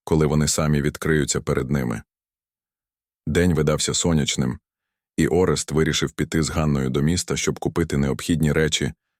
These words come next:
для господарства. Він вже звик до життя в селі, але щось у ньому все ще залишалося чужим для цього місця. Вони йшли вузькими вуличками, де бабусі продавали домашній сир і мед, а чоловіки обговорювали риболовлю та політику.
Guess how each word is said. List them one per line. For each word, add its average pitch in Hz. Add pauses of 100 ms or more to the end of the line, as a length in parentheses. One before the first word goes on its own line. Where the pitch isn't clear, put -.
для 73
господарства. 69 (880)
Він 82
вже 73
звик 78
до 73
життя 73
в 65
селі, 69 (520)
але 76
щось -
у 80
ньому 78
все 82
ще 76
залишалося 71
чужим 73 (260)
для 73
цього 76
місця. 65 (440)
Вони 90
йшли 90
вузькими 76
вуличками, 73
де 69
бабусі 73
продавали 71
домашній 76
сир 78
і 71
мед, 101 (580)
а 78
чоловіки 78
обговорювали 78
риболовлю 76
та 76
політику. 67